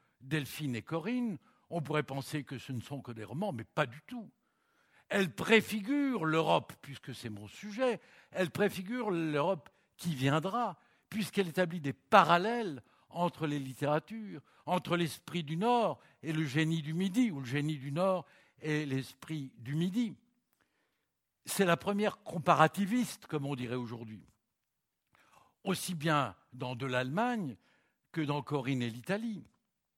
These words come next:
ou au fond, Corinne ou l'Italie, que j'ai plaidé ici, je crois, il y a quelques années. Je l'ai plaidé, mon chou ?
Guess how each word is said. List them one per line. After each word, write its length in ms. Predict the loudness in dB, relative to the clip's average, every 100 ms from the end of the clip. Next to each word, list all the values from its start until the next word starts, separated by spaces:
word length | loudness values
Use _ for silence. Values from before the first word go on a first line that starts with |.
| _ _ _ _ _ _ -12
ou 140 | -8
au 60 | -6
fond, 320 | -4 -4 -6 -10 _ _ -20 _
Corinne 340 | -10 -6 -6 -4
ou 100 | -6
l'Italie, 480 | -4 -6 -8 -10 -16 _ _ _ _ _ -16
que 140 | -12 -10
j'ai 200 | -8 -8
plaidé 340 | -8 -8 -8
ici, 400 | -8 -10 -12 -14
je 100 | -14
crois, 240 | -12 -12
il 60 | -10
y 20 |
a 60 | -12
quelques 360 | -14 -14 -12
années. 340 | -8 -6 -6 -8 _ _ _
Je 120 | -12
l'ai 100 | -10
plaidé, 400 | -8 -6 -6 -6 -10
mon 140 | -14 -14
chou ? 240 | -14 -14